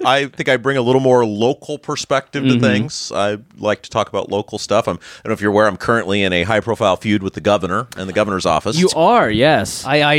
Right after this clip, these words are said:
Speaker 3: I, I saw that today. That's pretty, that's
Speaker 2: I
Speaker 3: pretty
Speaker 2: actually,
Speaker 3: impressive.
Speaker 2: w-, we, we, we talked about that, which you can hear on the Chris Spangle Show, episode two. I replayed the, the episode of you and I talking
Speaker 1: Yes.
Speaker 2: about that.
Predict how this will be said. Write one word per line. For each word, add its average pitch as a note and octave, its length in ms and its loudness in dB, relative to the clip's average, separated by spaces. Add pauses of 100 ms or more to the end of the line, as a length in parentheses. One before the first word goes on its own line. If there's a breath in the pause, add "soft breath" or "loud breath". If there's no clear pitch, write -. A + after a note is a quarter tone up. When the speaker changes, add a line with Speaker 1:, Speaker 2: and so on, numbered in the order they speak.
(120)
Speaker 3:
I, C#3 140 -4 (100)
I C#3 80 -4
saw A3 220 -2
that B3 120 -4
today. D#3 400 -4
That's A2+ 200 -14
pretty, E3+ 300 -12
that's D3 120 -18 (160)
Speaker 2:
I A2+ 60 -6
Speaker 3:
pretty C3+ 140 2
Speaker 2:
actually, E3+ 260 2
Speaker 3:
impressive. C#3 320 -4
Speaker 2:
w-, B2+ 280 -6
we, C#3+ 360 2
we, C#3 260 4
we C3+ 140 -2
talked G3 260 0
about B2+ 240 0
that, C3 260 4
which C#3 220 0
you C#3 80 0
can C3 140 -2
hear D3 100 2
on C#3 60 0
the B2 80 0
Chris D3 180 0
Spangle D#3 320 -4
Show, B2 160 0
episode B2 420 0
two. D#3+ 320 2
I A2+ 120 2
replayed B2 480 0
the, A#2+ 260 2
the A#2 180 0
episode C3 440 0
of A2+ 160 -4
you B2+ 140 2
and A#2+ 80 0
I A2 100 -2
talking A2+ 100 0
Speaker 1:
Yes. A#2 340 0
Speaker 2:
about G2 200 -6
that. F#2+ 240 -8